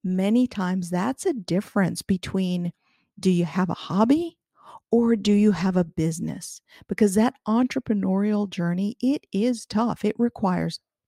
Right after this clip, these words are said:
deep amount of focus and deep discipline as well.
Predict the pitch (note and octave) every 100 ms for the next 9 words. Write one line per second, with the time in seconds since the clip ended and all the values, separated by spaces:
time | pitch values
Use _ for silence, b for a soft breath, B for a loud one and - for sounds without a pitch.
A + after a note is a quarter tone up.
0 | E3 F3 G#3+ C#4 A#3+ F#3+ F3+ E3+ - D#3
1 | E3 A#3+ D4+ - - B B B B -
2 | G#3+ G3+ F3 F3+ F3+ - - _ - A#3
3 | - - D#3 D#3+ - F#3 F3 F3 A#3 F#3
4 | F3